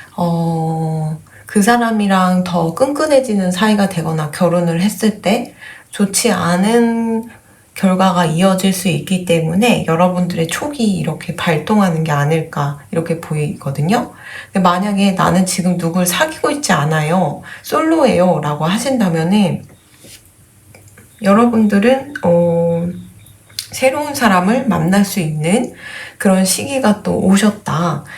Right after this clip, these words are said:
이렇게 보이기 때문에, 어, 굉장히 귀인의, 어, 요소로서 여러분들에게 다가와가지고 나중에, 음,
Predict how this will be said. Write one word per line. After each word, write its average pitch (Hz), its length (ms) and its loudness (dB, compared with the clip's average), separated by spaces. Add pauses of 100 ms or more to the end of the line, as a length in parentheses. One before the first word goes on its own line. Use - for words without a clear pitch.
(120)
이렇게 185 300 -2
보이기 180 420 -2
때문에, 170 640 2 (1800)
어, 185 340 0
굉장히 220 580 4
귀인의, 220 1300 2 (580)
어, 170 300 -2
요소로서 190 680 4
여러분들에게 170 720 2
다가와가지고 170 1200 0 (300)
나중에, 170 1000 2 (220)
음, 160 680 -2